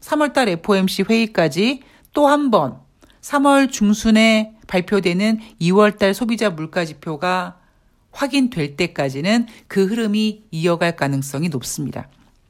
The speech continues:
이제 그렇게 되면 이천이십삼 년 일 분기가 끝나는 겁니다. 그러니까 이천이십삼 년 일 년을요, 뭐 일월 달, 이월 달 이런 단계보다는 일단 지금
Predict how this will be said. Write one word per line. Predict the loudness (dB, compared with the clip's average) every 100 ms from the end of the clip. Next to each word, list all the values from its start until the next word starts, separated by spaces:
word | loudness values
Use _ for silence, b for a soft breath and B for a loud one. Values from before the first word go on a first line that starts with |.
| _ _ _ _ -4
이제 | -4
그렇게 | 2 2 4
되면 | 2 0 2 0 0 -4 -8
이천이십삼 | -6 -2 -2 -2 -2 0 2
년 | 2 0 B
일 | -2 0 0
분기가 | -2 -4 -6
끝나는 | -4 0 2 2
겁니다. | -2 -8 -12 -16 _ _ _ _ _ _ _ _ _ _ _ _ _ _ _ _
그러니까 | -2 -2 B B B B B B -2
이천이십삼 | -2 2 0 0 -2 -6 -2 0 2 2
년 | 2 0 0
일 | 2
년을요, | 2 2 0 0 0 0 -4 -8
뭐 | -8
일월 | -2 0 2 2 0
달, | 0 4 4 4 2 2 2 0 -2 -6 -10 _ _ _ _ -2
이월 | 2 4 4
달 | 2
이런 | -2 -2
단계보다는 | -2 -2 -2 -2 -2 -2 -4 -6
일단 | -8 -4 0 0
지금 | -2 -2 -2 -4